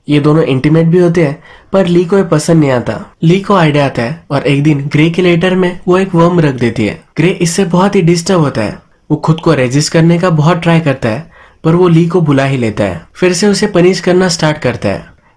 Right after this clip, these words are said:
इन दोनों का ये सब चल रहा था, तभी वहाँ पीटर भी आता है। पीटर ली को आज डिनर के लिए लेकर जाने वाला था, पर ली उसे कहती है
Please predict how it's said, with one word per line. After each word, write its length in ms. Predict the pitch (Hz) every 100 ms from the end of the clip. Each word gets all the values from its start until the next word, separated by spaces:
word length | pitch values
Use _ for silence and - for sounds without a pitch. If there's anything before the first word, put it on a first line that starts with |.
| 143
इन 140 | 139
दोनों 200 | 147 151
का 100 | 160
ये 80 | 156
सब 220 | - 165
चल 220 | 160 165
रहा 200 | 170 165
था, 280 | 151 131 160 - - -
तभी 160 | 170 190
वहाँ 260 | 190 196
पीटर 300 | 175 165 190
भी 100 | 165
आता 220 | 135 117 110
है। 220 | 117 - -
पीटर 320 | 143 165 156
ली 160 | 170 180
को 140 | 160
आज 300 | 156 160 170
डिनर 260 | 160 170 185
के 140 | 196
लिए 80 | 190
लेकर 320 | 156 147 175
जाने 240 | 147 135
वाला 220 | 123 113 107
था, 360 | 113 - - _ _ _
पर 160 | 139 135
ली 120 | 139
उसे 240 | 139 151
कहती 300 | 156 156 170
है 200 | 156 165